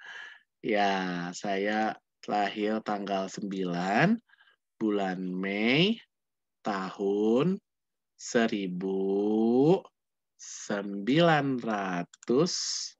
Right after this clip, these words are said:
delapan puluh tujuh, ya. Nah, ini bahasa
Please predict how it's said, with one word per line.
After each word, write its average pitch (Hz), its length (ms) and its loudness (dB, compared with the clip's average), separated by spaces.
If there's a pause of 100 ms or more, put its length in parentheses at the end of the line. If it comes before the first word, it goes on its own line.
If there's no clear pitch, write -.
(800)
delapan 104 1400 2 (1000)
puluh 101 1040 2 (920)
tujuh, 131 1700 4 (280)
ya. 101 360 -2 (560)
Nah, 98 200 2
ini 107 200 0
bahasa 98 720 -4